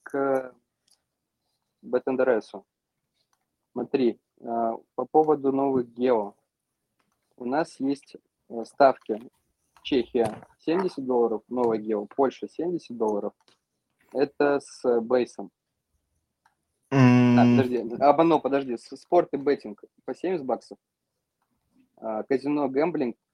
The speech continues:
Speaker 1: это Facebook, э, прилки. Facebook прилки – это Чехия сто долларов, Польша восемьдесят пять.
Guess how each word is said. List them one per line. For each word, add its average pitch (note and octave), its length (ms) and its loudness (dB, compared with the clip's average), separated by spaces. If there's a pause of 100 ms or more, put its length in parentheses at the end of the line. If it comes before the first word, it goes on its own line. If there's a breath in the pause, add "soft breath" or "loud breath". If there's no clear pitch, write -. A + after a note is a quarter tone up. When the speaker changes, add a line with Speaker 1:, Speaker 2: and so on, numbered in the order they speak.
(120)
Speaker 1:
это A#2+ 260 0 (140)
Facebook, C3+ 440 -2 (100)
э, A2 600 -6
прилки. A2+ 440 -2 (600)
Facebook C#3 480 0
прилки – A#2 560 0 (420)
это A#2+ 300 -6 (580)
Чехия C3+ 340 -2
сто - 160 -4
долларов, B2+ 400 2 (140)
Польша C3+ 280 -4
восемьдесят A#2 360 -8
пять. G#2+ 180 -10